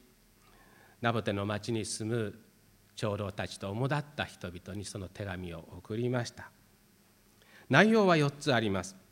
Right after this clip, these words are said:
一つ、断食の布告をせよ。まあ、そのことによって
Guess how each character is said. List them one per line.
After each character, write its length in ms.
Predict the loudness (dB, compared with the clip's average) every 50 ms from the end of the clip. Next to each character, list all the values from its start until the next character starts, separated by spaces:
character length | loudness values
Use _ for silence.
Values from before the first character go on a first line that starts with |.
| _ _ _ _ _ _ _ _ _ _ _ _ _ _ _ _ _ _ -20 _ -16
一 200 | -8 -6 -6 -6
つ、 200 | -8 -14 -18 -20 _ _ -20 -20 -20 -20 -20 -20 -20 -20 _ _ _ _ _ -20 _ _ _ _ -6 0
断 300 | 2 4 4 4 4 4
食 300 | 0 -2 -2 0 2 4
の 180 | 6 6 4
布 120 | 4 0 -2
告 340 | -2 -2 -2 -2 -2 -2
を 80 | -2 -2
せ 140 | -4 -6 -8
よ。 120 | -10 -10 -14 -20 -20 _ _ _
ま 80 | -12 -10
あ、 40 | -4
そ 120 | 0 0
の 80 | 0 2
こ 140 | 0 0
と 100 | 2 2
に 120 | 2 2 2
よ 100 | 0 0
っ 20 |
て 640 | -2 -8 -2 0 2 2 2 0 -4 -10 -18 -20 -20